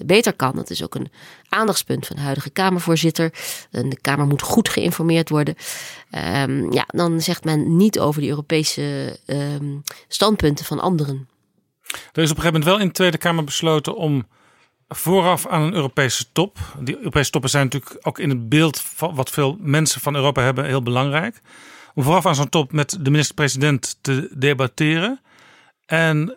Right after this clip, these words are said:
Speaker 2: er is ook een tijd geweest dat automatisch ook na afloop van zo'n top gedebatteerd werd.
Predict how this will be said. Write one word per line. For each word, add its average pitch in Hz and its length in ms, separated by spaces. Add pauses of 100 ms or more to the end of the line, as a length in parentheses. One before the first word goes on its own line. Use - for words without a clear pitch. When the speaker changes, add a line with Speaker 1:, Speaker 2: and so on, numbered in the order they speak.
Speaker 2:
er 147 100
is 143 100
ook 262 140
een 220 120
tijd 147 540
geweest 131 460
dat - 280 (160)
automatisch 135 560
ook 165 180 (100)
na 185 300
afloop 185 380
van 135 200
zo'n 123 200
top - 280
gedebatteerd 120 720
werd. 107 300